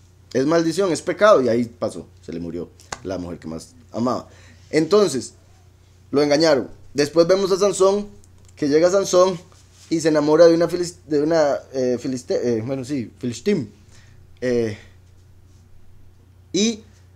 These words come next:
lo curioso es que la escritura dice, "Y esto era del Padre", esto era de Yahweh para vencer a los, a los palestinos. <laughs> Entonces, es muy curioso,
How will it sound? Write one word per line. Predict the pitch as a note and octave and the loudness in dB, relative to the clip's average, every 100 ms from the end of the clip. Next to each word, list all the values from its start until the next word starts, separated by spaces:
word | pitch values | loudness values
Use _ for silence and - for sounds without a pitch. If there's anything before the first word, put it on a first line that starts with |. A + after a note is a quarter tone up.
| - - - - _ _ _ _ - | -20 -20 -20 -20 _ _ _ _ -6
lo | D3 | -4
curioso | D#3 D#3 F3 G3 | 0 2 0 0
es | G3+ | -2
que | |
la | G#3 | 0
escritura | G3+ F3 F3+ F#3+ | 0 -2 2 2
dice, | G3 F#3+ D3+ | 2 0 -2
"Y | C#3 | 2
esto | D3 - F3+ | 0 2 4
era | E3+ F3+ | 6 6
del | C#3 | 4
Padre", | A#2+ D#3 C3 G#2 | 2 2 2 -2
esto | A2 D3 | -6 -2
era | C#3+ | 0
de | C3+ B2+ | 2 2
Yahweh | B2 A2+ G#2 | 0 0 -2
para | A2 G2+ - - - - - | -4 -4 -6 -20 -20 -20 -14
vencer | G2+ A2 B2 A#2+ | -10 -4 -2 0
a | A#2 | 0
los, | A2 G2 - - - - - - - - - - _ - - | -4 -8 -16 -20 -20 -20 -20 -20 -20 -20 -20 -20 _ -20 -16
a | F#2+ G2+ G2 G2 F#2+ F#2+ | -8 -6 -6 -6 -6 -8
los | F#2 | -12
palestinos. | - F#2 F#2 - G#2 F2 G#2 - - | -10 -8 -8 -8 -8 -8 -12 -12 -20
<laughs> | - - - | -20 -16 -4
Entonces, | C#3 C#3 G3+ E3 A#2+ - - - - - - - - - | -2 2 2 2 -2 -6 -20 -20 -20 -20 -20 -20 -20 -6
es | C3 D#3+ | -2 0
muy | G3+ | 0
curioso, | G#3 G#3 F#3 F3+ G3+ G3 | 0 2 2 4 0 0